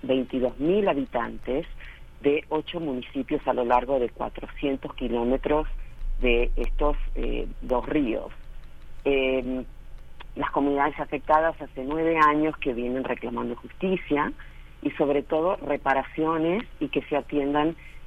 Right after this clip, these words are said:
temas de salud y de la contaminación del agua.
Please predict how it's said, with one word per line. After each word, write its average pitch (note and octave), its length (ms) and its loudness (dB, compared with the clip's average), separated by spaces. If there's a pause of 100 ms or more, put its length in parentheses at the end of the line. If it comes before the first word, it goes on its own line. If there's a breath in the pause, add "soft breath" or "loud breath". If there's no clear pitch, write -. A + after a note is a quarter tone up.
(120)
temas D3+ 340 4
de C3 200 2 (180)
salud C#3 480 2 (180)
y D3+ 120 2
de C3+ 100 2
la B2 120 2
contaminación A#2+ 760 -4
del C3 160 2
agua. B2 440 4